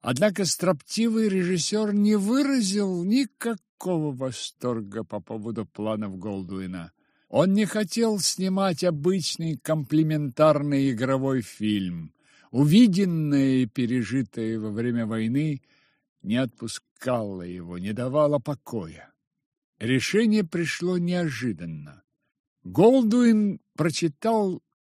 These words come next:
в журнале "Тайм" историю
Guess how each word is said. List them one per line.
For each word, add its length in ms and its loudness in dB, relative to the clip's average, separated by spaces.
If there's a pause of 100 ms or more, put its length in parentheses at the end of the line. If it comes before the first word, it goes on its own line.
(120)
в 80 -16
журнале 680 -2
"Тайм" 560 2 (460)
историю 840 4